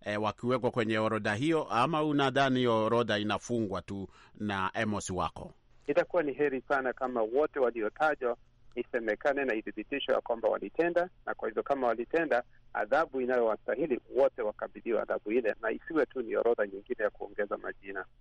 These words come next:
Speaker 1: E, Kenya yenyewe haijapata chochote ambacho kinaweza ku-, kumfanya bwana huyu akakamatwa,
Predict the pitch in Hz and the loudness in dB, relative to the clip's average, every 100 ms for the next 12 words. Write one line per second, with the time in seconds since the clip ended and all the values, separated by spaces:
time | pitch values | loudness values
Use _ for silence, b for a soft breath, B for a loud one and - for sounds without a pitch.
0 | - b b - 131 - 160 165 156 143 | -20 b b -4 -4 0 2 4 4 4
1 | 156 156 147 139 - 127 127 135 131 127 | 4 4 6 4 0 -2 0 0 0 2
2 | 143 151 - 139 135 135 123 151 147 135 | 4 2 2 2 2 0 0 0 2 2
3 | 135 139 - 127 123 143 131 127 135 117 | 2 -2 -4 0 2 2 2 0 -2 -4
4 | - b b 131 120 156 147 143 147 139 | -6 b b -4 0 2 4 4 4 4
5 | 131 120 127 - 123 131 143 - 127 120 | 4 4 2 2 2 4 4 4 2 2